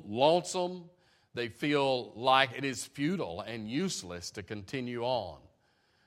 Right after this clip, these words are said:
There are many, many, many people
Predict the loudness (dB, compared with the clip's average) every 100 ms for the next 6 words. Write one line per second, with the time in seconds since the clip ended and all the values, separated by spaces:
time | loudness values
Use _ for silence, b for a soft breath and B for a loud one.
0 | _ -2 0 0 2 4 4 2 2 4
1 | 4 4 0 0 2 4 2 0 -2 -4
2 | -6 -8 -10